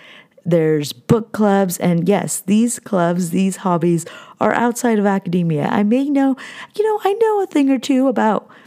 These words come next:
not always being academic related,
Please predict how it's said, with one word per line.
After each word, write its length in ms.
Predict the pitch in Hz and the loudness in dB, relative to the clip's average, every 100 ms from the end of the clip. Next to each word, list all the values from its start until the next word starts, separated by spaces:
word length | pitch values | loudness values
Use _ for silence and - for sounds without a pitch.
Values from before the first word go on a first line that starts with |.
| - | 0
not 260 | 240 220 | 2 2
always 320 | - 214 208 175 | 2 2 2 0
being 400 | 220 208 180 226 | 2 2 0 -2
academic 600 | 202 196 185 190 170 156 | -2 -2 0 0 -2 -2
related, 680 | 160 165 160 147 147 190 | -4 -2 0 -2 0 -2